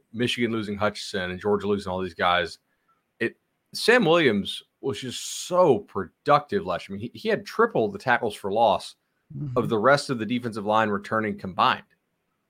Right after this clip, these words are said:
Speaker 1: Like, that's, I,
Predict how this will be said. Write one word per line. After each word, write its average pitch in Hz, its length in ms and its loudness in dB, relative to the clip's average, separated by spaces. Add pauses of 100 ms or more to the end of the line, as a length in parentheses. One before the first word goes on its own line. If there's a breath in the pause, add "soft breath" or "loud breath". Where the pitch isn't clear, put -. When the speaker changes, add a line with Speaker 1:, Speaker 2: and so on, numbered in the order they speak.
(520)
Speaker 1:
Like, 117 160 -4
that's, - 460 0 (840)
I, - 120 -10